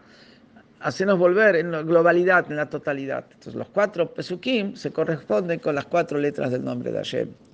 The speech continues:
que, que se hizo descender y con Teshuvah se la hace volver. Entonces, ¿qué es lo que nos definió acá claramente?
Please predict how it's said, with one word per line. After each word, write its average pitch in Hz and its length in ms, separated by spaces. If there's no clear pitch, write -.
que, - 100
que - 140
se - 140
hizo 139 260
descender 180 500
y 170 60
con 143 180
Teshuvah 170 520
se - 180
la 143 160
hace 143 400
volver. 123 460
Entonces, - 300
¿qué 208 140
es 202 60
lo 165 100
que 151 100
nos 147 140
definió 151 520
acá 147 400
claramente? 143 960